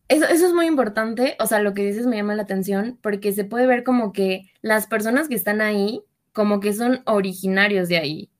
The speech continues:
como que nunca conocieron la tierra, o sea, vivir una vida en la tierra como para valorar lo que es la tierra.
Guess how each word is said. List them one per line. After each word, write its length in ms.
como 200
que 120
nunca 260
conocieron 580
la 240
tierra, 440
o 40
sea, 200
vivir 360
una 220
vida 200
en 80
la 120
tierra 380
como 240
para 260
valorar 600
lo 120
que 100
es 100
la 100
tierra. 380